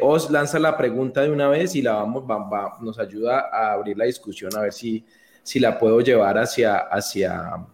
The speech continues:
hacia lo que quiero llevar este, estos, estos quince minuticos. ¿Qué tendencias en datos y analítica vivieron en este año en sus trabajos? ¿Sí? Em, sabemos, digamos, que los que estamos aquí o que Os invita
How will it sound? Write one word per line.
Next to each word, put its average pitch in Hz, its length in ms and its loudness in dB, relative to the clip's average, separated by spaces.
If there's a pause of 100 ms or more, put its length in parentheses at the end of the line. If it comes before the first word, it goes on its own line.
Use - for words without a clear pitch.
(320)
hacia 101 240 -2
lo 104 100 2
que 110 140 -4
quiero 110 200 0
llevar 107 380 2
este, 107 400 -2
estos, - 560 -8 (340)
estos - 320 -12
quince 117 300 -2
minuticos. 107 640 -2 (1120)
¿Qué 170 120 2
tendencias 175 580 4
en 151 160 4
datos 135 320 2
y 156 40 2
analítica 139 560 0
vivieron 120 420 4
en 127 140 0
este 120 260 0
año 117 160 0
en 120 80 -2
sus 120 240 -8
trabajos? - 640 -4
¿Sí? - 220 -10 (420)
Em, 107 600 -4 (100)
sabemos, 120 480 2
digamos, 131 480 0
que 123 400 4
los 113 200 0
que - 80 -12
estamos 113 420 -4
aquí 139 500 0
o 110 360 0
que 107 100 -2
Os 101 260 0
invita 127 760 -2